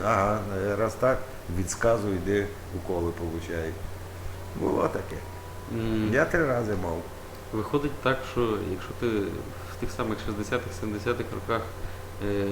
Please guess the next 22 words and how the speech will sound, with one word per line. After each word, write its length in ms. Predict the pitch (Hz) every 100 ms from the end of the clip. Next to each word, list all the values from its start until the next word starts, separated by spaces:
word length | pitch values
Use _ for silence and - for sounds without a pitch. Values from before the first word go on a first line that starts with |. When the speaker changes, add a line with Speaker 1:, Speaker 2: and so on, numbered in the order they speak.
| 98 95 101
Speaker 2:
мав 200 | 120 127
кота 300 | 117 - 123 -
чи 180 | 120 107
собаку, 500 | - 110 110 107 110 -
то 200 | 110 98 92 95 -
треба 140 | 120
було 120 | 117
за 80 | 113
ним 140 | 117 107
дивитися, 320 | 113 139 135 -
щоб 200 | - 104
його 120 | 107
часом 260 | 101 101 98 92
там 100 | 98
не 160 | 95 95 110
підстрілили? 500 | 104 107 101 101 107 - - - -
Speaker 1:
Ти 100 | -
знаєш, 360 | 202 202 202 180 -
то 100 | 175
не 120 | 156
так 260 | - 113 -
часто 380 | 104 92 -